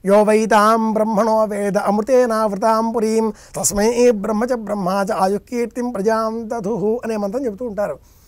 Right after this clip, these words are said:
యహ ఎవడైతే విదు, విదుషీం అనేటువంటి పండితుడైనటువంటి బ్రాహ్మణుడు ఉన్నాడో అటువంటి వాడు ఇదంతా తెలుసుకుని ఉండాలి అని ఆ మంత్రానికి అర్థం.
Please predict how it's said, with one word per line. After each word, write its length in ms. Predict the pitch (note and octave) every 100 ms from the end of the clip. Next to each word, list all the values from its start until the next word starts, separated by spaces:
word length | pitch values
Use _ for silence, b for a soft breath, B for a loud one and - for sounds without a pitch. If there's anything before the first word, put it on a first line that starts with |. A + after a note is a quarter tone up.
| b b b b -
యహ 300 | G#3 F3+ B3 A#3+
ఎవడైతే 500 | A#3 B3 B3+ C4 B3+
విదు, 440 | F#3+ G#3+ A#3 B3
విదుషీం 500 | G#3+ F#3+ G3+ F#3+ C4
అనేటువంటి 420 | C4 B3+ B3 B3+ A3+
పండితుడైనటువంటి 480 | A3+ B3 B3+ B3+
బ్రాహ్మణుడు 420 | A#3 F#3+ G#3 A3 B3+
ఉన్నాడో 600 | F#3+ G3+ G#3 A#3 G3+ - B B
అటువంటి 360 | G#3+ B3 B3+
వాడు 260 | B3+ B3+ C4+
ఇదంతా 340 | A#3 B3 B3
తెలుసుకుని 360 | C4+ C4 A3 C4
ఉండాలి 460 | C4 A#3 A#3 A#3
అని 120 | C#4 D4+
ఆ 140 | B3
మంత్రానికి 420 | A3+ A3 A#3 C4
అర్థం. 300 | A3 E3+ F#3+